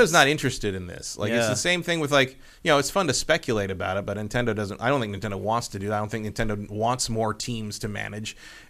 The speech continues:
Speaker 2: Uh, they have enough trouble managing the ones they have and getting them to, to, you know, have regular output.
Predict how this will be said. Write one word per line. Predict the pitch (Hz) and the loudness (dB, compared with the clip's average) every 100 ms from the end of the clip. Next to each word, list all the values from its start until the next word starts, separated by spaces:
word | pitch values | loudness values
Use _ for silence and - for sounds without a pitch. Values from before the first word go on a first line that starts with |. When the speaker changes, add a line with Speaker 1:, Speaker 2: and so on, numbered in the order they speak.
| - | -4
Speaker 2:
Uh, | 107 104 101 | 0 0 2
they | 107 | 0
have | 104 | 0
enough | 107 113 | 0 -2
trouble | - 117 104 | 2 2 2
managing | 107 107 110 | -4 -4 -4
the | 104 | -4
ones | 107 104 | -4 -4
they | 101 | -2
have | 107 123 98 101 | 2 2 2 0
and | |
getting | 101 101 | -4 -4
them | 98 95 - - | -6 -8 -10 -8
to, | - - - | -8 -10 -6
to, | 101 98 - - | -6 -6 -12 -10
you | 117 | -8
know, | 101 | -6
have | 101 | -4
regular | 104 98 95 | -4 -2 -2
output. | 98 - 107 95 | -4 -4 -4 -4